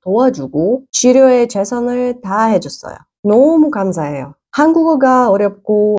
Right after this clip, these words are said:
한국 음식은 너무 맵고 한국 문화도 가끔 이해할 수가 없지만 저한테 한국은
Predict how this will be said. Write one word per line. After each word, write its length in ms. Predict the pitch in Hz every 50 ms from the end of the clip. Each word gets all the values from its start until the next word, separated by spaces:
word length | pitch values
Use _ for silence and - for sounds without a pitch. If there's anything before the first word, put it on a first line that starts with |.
| _
한국 400 | - 214 233 220 226 220 226 220
음식은 540 | - 254 285 302 - - 311 294 311 294 277
너무 220 | 214 185 185 180 175
맵고 640 | 160 143 135 - _ _ - 226 254 285 320 359 - -
한국 400 | - 226 247 247 247 247 214 202
문화도 680 | 196 202 240 285 320 349 349 339 302 330 330 330 320
가끔 640 | 302 254 233 _ _ - 302 302 311 311 311 294 254
이해할 480 | 196 190 214 240 269 269 247 214 185 214
수가 540 | 220 - - - 277 277 269 269 262 247 196
없지만 600 | 160 - _ - 175 151 147 151 147 208 254 294 - _
저한테 600 | _ - 214 226 247 247 240 240 233 220 202 180 151
한국은 680 | 175 170 190 208 202 196 185 196 190 185 170 160 165